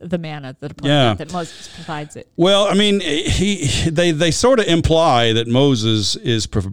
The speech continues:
Speaker 2: is providing, one who gave them manna, but Jesus says, "It wasn't Moses who gave you the bread, it was my Father," <laughs> you know,
Speaker 1: Mm-hmm.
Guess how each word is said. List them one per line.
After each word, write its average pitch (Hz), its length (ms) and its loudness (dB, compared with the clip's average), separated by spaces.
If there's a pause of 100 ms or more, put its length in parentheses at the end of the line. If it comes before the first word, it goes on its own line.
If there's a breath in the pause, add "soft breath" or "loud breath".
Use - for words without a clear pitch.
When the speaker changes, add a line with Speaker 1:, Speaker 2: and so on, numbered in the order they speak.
Speaker 2:
is 117 220 -4
providing, 113 640 0
one 117 160 2
who 107 80 0
gave 107 260 2
them 104 180 -2
manna, 95 320 -2
but 107 360 -2
Jesus 131 340 -2
says, 123 220 2
"It 185 100 2
wasn't 233 300 2
Moses 120 360 2
who 127 120 2
gave 95 240 -2
you 87 80 -4
the 85 80 -6
bread, 85 260 -4
it 101 60 0
was 101 100 -2
my 107 160 0
Father," 127 540 0 (120)
<laughs> - 120 -20
you 143 160 2
know, 117 280 2
Speaker 1:
Mm-hmm. 180 280 -8